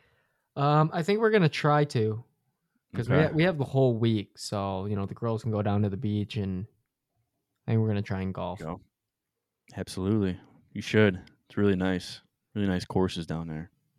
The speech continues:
Speaker 1: Oh,
Speaker 2: If you, if
Speaker 1: yeah.
Speaker 2: you're going, you gotta go early in the morning, or you'd probably die
Speaker 1: Oh, yeah.
Speaker 2: in the heat. <laughs>
Speaker 1: Yeah, you gotta hit that morning tee time.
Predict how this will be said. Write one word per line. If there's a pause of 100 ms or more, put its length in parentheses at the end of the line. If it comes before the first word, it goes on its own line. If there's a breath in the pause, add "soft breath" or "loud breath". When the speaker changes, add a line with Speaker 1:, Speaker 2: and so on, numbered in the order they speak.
(280)
Speaker 1:
Oh,
Speaker 2:
If
you,
if
Speaker 1:
yeah.
Speaker 2:
you're
going,
you
gotta
go
early
in
the
morning,
or
you'd
probably
die (140)
Speaker 1:
Oh,
yeah.
Speaker 2:
in
the
heat. (100)
<laughs>
Speaker 1:
Yeah, (160)
you
gotta
hit
that
morning
tee
time.